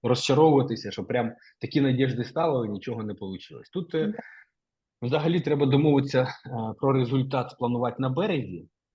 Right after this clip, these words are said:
Speaker 1: і, е, проговорити, який ти отримаєш результат від результату.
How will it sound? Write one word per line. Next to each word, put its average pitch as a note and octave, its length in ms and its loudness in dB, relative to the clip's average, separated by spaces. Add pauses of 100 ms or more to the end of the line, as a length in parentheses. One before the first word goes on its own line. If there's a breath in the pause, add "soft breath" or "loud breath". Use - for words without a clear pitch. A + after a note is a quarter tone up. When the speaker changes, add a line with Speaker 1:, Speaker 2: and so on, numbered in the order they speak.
(120)
Speaker 1:
і, A2+ 480 0
е, G#2+ 500 -2
проговорити, C3+ 800 -2 (160)
який A#2+ 320 -4
ти C3 120 2
отримаєш B2 460 2
результат A#2+ 540 -2
від A#2 100 -2
результату. A2+ 600 -2